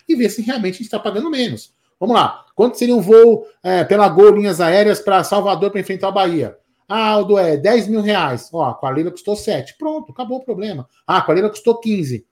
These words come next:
Beleza, aí, então, ah, vamos ver outra coisa. Então, assim, então, antes de a gente ter certeza do que tá acontecendo, a gente, a gente não pode, é, tomar um juízo da situação. O que eu vejo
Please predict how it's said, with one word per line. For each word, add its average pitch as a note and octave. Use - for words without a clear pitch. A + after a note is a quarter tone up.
Beleza, D#3+
aí, C3+
então, G#3
ah, D3
vamos A#2+
ver A#2
outra D3
coisa. D3
Então, G#3
assim, F3
então, F3+
antes B3+
de B3
a G#3+
gente G3+
ter E3
certeza D3
do C3+
que A#2+
tá C3+
acontecendo, B2+
a D#3+
gente, D#3+
a F3
gente F3
não F3+
pode, E3
é, C#3+
tomar D#3
um F3
juízo E3+
da F3
situação. E3
O C#3+
que F#3+
eu F#3+
vejo C#3+